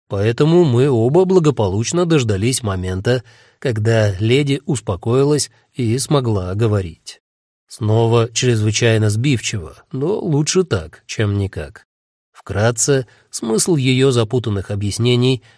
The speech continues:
сводился к тому, что она вполне сознательно брала твою силу, потому что не знала, насколько пагубное воздействие на тебя оказывает. Думала, силы у тебя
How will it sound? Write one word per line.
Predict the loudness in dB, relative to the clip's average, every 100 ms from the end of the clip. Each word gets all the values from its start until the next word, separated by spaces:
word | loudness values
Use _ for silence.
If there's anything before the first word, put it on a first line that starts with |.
| -16
сводился | -8 -4 0 -2 -2 -6
к |
тому, | -4 0 0 0 _ _ -18
что | -8 -4 -2
она | 0 0 0
вполне | -2 -6 -2 2 0 0 -4
сознательно | 0 0 2 2 2 0 0 0
брала | 2 0 0 -4 -6
твою | -4 -2 -2
силу, | -4 -4 -6 -8 -20 _ _ -12
потому | -8 -4 -2 0
что | 0 0
не | 0 0
знала, | 0 0 2 2 2 -2 -14 _ -6
насколько | -4 -4 0 0 0 -4
пагубное | 0 0 2 0 0 -2
воздействие | -2 -4 0 0 0 0 0 0 -4
на | -4 -2
тебя | -2 -4 -4 -6
оказывает. | -8 -4 -6 -6 -10 -14 -20 _ _ _ _ _ -14
Думала, | -6 -2 2 2 2 0
силы | -2 0 2 0
у |
тебя | 0 -2 0 0